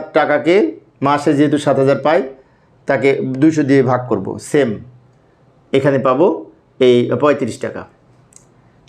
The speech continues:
আরও বলেছিল ওভারটাইমের হার, তো ওভারটাইমের হার সমান বা ওভারটাইম সমান লিখতে পারি। ওভারটাইমের হার হবে এই, এই, এই, একে দুই দিয়ে গুণ হবে, যেহেতু দ্বিগুণ বলেছে।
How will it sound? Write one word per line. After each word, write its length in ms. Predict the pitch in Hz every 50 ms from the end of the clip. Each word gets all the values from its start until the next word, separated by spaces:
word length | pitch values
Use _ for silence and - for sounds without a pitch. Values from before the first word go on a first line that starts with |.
| _ _ _ _
আরও 240 | 151 156 170 180 202
বলেছিল 440 | 196 175 165 156 147 147 151 143 156 180 220 214 - - - _ _ _ _ _ _ _ _ _ _ _ -
ওভারটাইমের 600 | 151 160 170 185 180 185 190 185 180 180 170 160
হার, 220 | 147 127 113 107 - - - -
তো 40 | 156
ওভারটাইমের 600 | 165 165 165 185 196 196 220 220 220 220 226 214
হার 260 | 190 170 170 175 185 175
সমান 460 | - - - 165 156 160 175 190 190
বা 80 | 175 165
ওভারটাইম 500 | 156 151 160 170 170 - 180 170 170 160
সমান 280 | - 165 156 151 147
লিখতে 280 | 147 139 135 120 127 135
পারি। 360 | 127 139 156 175 233 285 - - - - _ _ _ -
ওভারটাইমের 540 | 160 156 190 196 196 226 226 233 240 254 233
হার 220 | 202 196 202 202
হবে 240 | 202 208 202 226 226 247 294 - - _ _ _ _ _ _ _ _ -
এই, 120 | 185 185
এই, 160 | 180 190 185
এই, 340 | 185 175 185 185 180 185 185
একে 180 | 160 180 208 208
দুই 180 | 175 180 185
দিয়ে 180 | 156 143 160 127
গুণ 180 | 120 123 117
হবে, 140 | 110 104 107
যেহেতু 200 | 110 131 127 139
দ্বিগুণ 380 | 131 123 151 151 156 165 160 147
বলেছে। 320 | 143 131 123 127 - 151